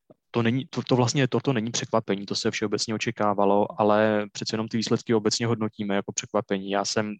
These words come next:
až takhle, eh, jednostranné výsledky nečekal. Tak, eh, asi se dá říct, že Xi Jinping a jeho křídlo nebo prostě jeho spojenci posílili.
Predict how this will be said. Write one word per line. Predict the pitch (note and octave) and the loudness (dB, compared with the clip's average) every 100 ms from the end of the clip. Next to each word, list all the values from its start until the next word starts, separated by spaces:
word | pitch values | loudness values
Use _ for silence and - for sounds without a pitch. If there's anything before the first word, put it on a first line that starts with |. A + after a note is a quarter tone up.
| _ - | _ -8
až | A2 | -6
takhle, | - G2+ G#2 G#2+ | -2 0 2 2
eh, | A2+ _ - - - - _ | 0 _ -20 -16 -16 -16 _
jednostranné | A2 A2+ G#2 G#2+ A2 G#2+ G#2+ | 0 2 2 0 0 2 2
výsledky | - G#2+ - | 2 0 0
nečekal. | A2 - A2+ F#2+ F#2 - - - - - - | -4 -4 0 2 2 0 -14 -12 -14 -12 -2
Tak, | G2+ - | -2 2
eh, | A2 G#2+ G#2 - _ _ _ _ _ _ - | 4 4 2 -4 _ _ _ _ _ _ -6
asi | G#2+ - | -2 0
se | - | 2
dá | A#2+ A#2 | 4 4
říct, | A#2+ | 2
že | A2+ A#2+ | 2 2
Xi | A#2 A#2 | 2 -2
Jinping | A2+ - A#2 A#2 - - | -2 0 -2 -2 -10 -4
a | G#2+ | 2
jeho | G#2 A2+ | 4 2
křídlo | - - A2 A2 G#2+ | 0 -4 0 2 2
nebo | G#2+ G2+ | 2 -4
prostě | - - - | -8 -12 -2
jeho | G#2 G2+ | 0 0
spojenci | G#2+ - G#2 G2 G#2+ | -4 -2 -2 0 -4
posílili. | A2 - G#2+ G#2 G2+ | -6 -2 2 4 2